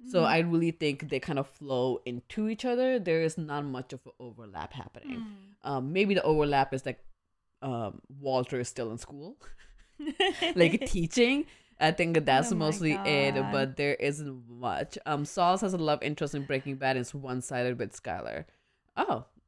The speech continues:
Speaker 2: I must have missed that, so I need to, like, go
Speaker 1: Oh my God,
Speaker 2: into
Speaker 1: I'm
Speaker 2: it.
Speaker 1: sorry.
Speaker 2: Um, but, you know, I kinda enjoy Kim Wexler more so I did Skyler in Breaking Bad. I understand where Skyler was coming from. Honestly, when I was rewatching Breaking Bad, did you ever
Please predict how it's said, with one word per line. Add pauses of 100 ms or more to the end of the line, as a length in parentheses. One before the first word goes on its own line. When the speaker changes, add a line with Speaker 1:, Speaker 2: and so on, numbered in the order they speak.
Speaker 2:
I (260)
must
have
missed
that,
so
I
need
to,
like,
go
Speaker 1:
Oh
my
God,
Speaker 2:
into
Speaker 1:
I'm
Speaker 2:
it. (420)
Speaker 1:
sorry.
Speaker 2:
Um, (260)
but,
you
know,
I (480)
kinda
enjoy
Kim
Wexler
more
so
I
did
Skyler (520)
in
Breaking
Bad.
I
understand
where
Skyler
was
coming
from. (440)
Honestly,
when
I
was
rewatching
Breaking
Bad,
did
you
ever